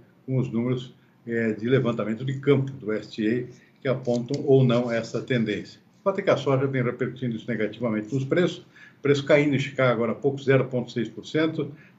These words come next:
a soja pro milho caindo mais, até um ponto um por cento, trigo também, trigo despencando, dois ponto três por cento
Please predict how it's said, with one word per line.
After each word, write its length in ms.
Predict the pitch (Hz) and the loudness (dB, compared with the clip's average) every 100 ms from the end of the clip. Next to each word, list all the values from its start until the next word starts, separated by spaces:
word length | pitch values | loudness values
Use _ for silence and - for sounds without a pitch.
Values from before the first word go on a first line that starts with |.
| - | -8
a 100 | 110 | -8
soja 400 | - 156 147 135 | 0 4 6 6
pro 160 | 135 117 | 4 0
milho 260 | 123 123 | 2 0
caindo 300 | - 117 107 | 0 -2 -2
mais, 320 | 104 147 135 | 0 0 0
até 220 | 104 147 139 | -2 -2 0
um 100 | 131 | 2
ponto 300 | 131 113 120 | 0 0 -2
um 80 | 110 | -4
por 180 | 101 | -6
cento, 460 | - 151 147 143 131 - - - _ | 0 2 2 -2 -10 -14 -20 -20 _
trigo 340 | 160 196 127 | 4 4 2
também, 540 | - 110 104 131 - - - | 0 -2 2 2 0 -4 -10
trigo 180 | 131 180 | -8 -8
despencando, 560 | - 208 185 156 120 | -6 -6 -2 0 2
dois 220 | 101 139 | 2 2
ponto 300 | 135 139 127 | 2 -2 -2
três 260 | - 127 123 | -2 -2 -4
por 140 | 110 | -8
cento 340 | - 120 104 | -4 -4 -4